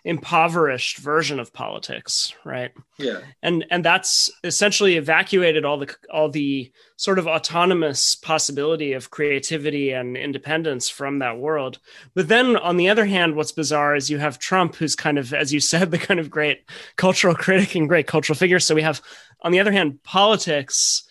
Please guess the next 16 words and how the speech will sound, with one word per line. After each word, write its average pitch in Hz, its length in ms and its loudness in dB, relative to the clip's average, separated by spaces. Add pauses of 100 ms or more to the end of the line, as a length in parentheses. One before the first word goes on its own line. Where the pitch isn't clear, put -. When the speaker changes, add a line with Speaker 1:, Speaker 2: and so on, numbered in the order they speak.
(200)
Speaker 1:
as 151 160 -4
embodied 156 380 0
in 156 100 0
the 147 60 -2
figure 156 280 -2
of 143 100 -2
the 139 80 -6
president 180 480 -2
actually 151 300 0
becoming 156 500 -2
this 139 260 -4
weird 151 420 -6
space 156 380 -2
where 156 80 -2
you 151 160 -4
can, 147 240 -4